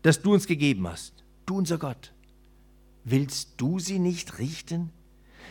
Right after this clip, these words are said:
Wir können gegen diese Übermacht nichts ausrichten. Wir wissen überhaupt nicht, was wir tun sollen. Darum blicken wir jetzt auf dich.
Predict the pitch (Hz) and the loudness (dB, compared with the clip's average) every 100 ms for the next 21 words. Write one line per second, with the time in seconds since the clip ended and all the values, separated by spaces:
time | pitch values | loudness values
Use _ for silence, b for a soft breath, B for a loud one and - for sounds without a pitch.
0 | b 139 143 220 285 285 254 247 220 185 | b 0 6 6 6 6 6 6 6 4
1 | 180 160 107 220 269 - - 226 196 175 | 4 2 6 10 10 8 8 10 12 12
2 | 165 147 - - 180 240 - 170 175 - | 10 6 -2 8 10 10 8 6 6 6
3 | 104 - - - _ _ B B B 160 | -2 -4 -16 -18 _ _ B B B 6
4 | 196 254 233 220 262 - 170 190 180 285 | 6 4 8 10 10 8 4 6 8 10
5 | 320 208 147 90 80 - _ _ b b | 10 10 6 6 -4 -14 _ _ b b
6 | 139 175 226 233 220 156 226 175 170 165 | 4 6 6 6 2 4 0 4 6 6
7 | 170 - 160 139 - 113 - | 2 0 2 2 0 -4 -6